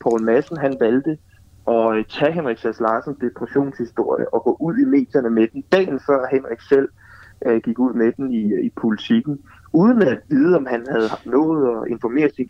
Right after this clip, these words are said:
familie eller sine venner om, at nu kom der altså en ret vild historie om, at han havde været syg gennem en længere periode. Og, og, og det er bare, det, det, der er interessant med journalister nogle gange, synes jeg, det er, at i stedet for at have en diskussion om,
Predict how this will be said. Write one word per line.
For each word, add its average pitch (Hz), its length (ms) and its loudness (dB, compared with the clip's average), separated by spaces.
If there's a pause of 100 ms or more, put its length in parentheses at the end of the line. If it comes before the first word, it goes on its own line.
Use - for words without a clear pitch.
familie 123 400 -2
eller 110 220 0
sine - 200 -20
venner 127 240 4
om, 123 180 0
at 123 80 -8
nu 127 60 -2
kom 139 260 0
der 131 120 -6
altså 110 160 -2
en 107 140 -2
ret 110 120 0 (100)
vild - 140 0
historie 127 420 2
om, 117 140 -2
at 123 60 -6
han 113 200 -6 (400)
havde 110 160 0
været 110 160 -2
syg - 280 -14
gennem 120 200 -2
en 107 100 -6
længere 113 260 0
periode. 113 460 -2 (460)
Og, 127 120 2 (180)
og, - 120 2 (140)
og 131 100 2
det 156 60 2
er 147 40 2
bare, 165 240 2 (440)
det, 156 160 -6
det, 185 100 0
der 196 60 4
er 185 40 2
interessant 175 420 -2 (220)
med 143 140 -4
journalister 151 500 -2 (560)
nogle 156 220 -2
gange, 135 260 0
synes 131 180 -8
jeg, 131 120 2
det 156 80 4
er, 143 180 2 (480)
at 131 160 2 (540)
i 143 80 -8
stedet 190 500 0
for 160 500 0
at - 220 -2
have 151 300 -2
en 143 80 -6
diskussion 160 720 -4
om, 135 200 0